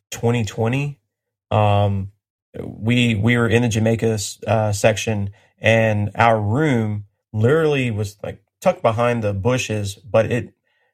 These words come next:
if those bushes weren't there, it would have looked right out at that Joffrey's.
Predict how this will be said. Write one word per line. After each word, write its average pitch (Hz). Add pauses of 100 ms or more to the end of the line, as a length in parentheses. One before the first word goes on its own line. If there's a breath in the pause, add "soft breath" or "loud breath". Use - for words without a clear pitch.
(160)
if 110
those 120
bushes 123
weren't 113
there, 110 (200)
it 117
would 117
have 113
looked 110
right 113
out 107 (100)
at 120
that - (240)
Joffrey's. -